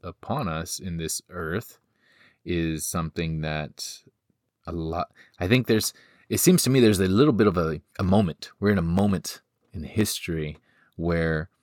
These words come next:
there is a lot of discernment taking place within the church universal. And I think that it's a good thing. I was just sharing with a coworker today about, it appears to me that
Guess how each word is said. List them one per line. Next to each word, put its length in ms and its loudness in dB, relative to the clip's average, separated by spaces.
there 320 2
is 260 0
a 40 -2
lot 360 2
of 180 -2
discernment 680 -4
taking 280 -4
place 540 -4
within 320 0
the 80 0
church 560 -6
universal. 600 0
And 160 0
I 100 0
think 280 0
that 120 2
it's 120 -8
a 60 -2
good 280 0
thing. 400 -4
I 60 -6
was 120 0
just 160 -2
sharing 320 2
with 100 0
a 60 -2
coworker 400 0
today 440 -2
about, 400 -2
it 220 2
appears 580 2
to 100 -2
me 340 0
that 540 -4